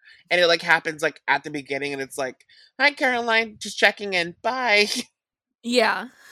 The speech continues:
Speaker 1: And it's, then it has nothing to do with the rest of the episode, and the rest of the episode is Damon and Elena breaking up. Like,
Speaker 2: Again.
Speaker 1: again. <laughs>
Speaker 2: Whereas that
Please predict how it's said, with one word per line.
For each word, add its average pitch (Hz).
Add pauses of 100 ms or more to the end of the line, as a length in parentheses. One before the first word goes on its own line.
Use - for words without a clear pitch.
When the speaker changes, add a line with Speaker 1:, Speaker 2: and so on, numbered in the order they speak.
(720)
Speaker 1:
And 202
it's, 196
then 190
it 185
has 170
nothing 165
to 156
do 151
with 147
the 143
rest 135
of 143
the 135
episode, 135
and 127
the 127
rest 127
of -
the 139
episode 131
is 123
Damon 131
and 120
Elena 123
breaking 120
up. 117 (120)
Like, 127 (120)
Speaker 2:
Again. 196 (480)
Speaker 1:
again. - (280)
<laughs> 262 (280)
Speaker 2:
Whereas 320
that 370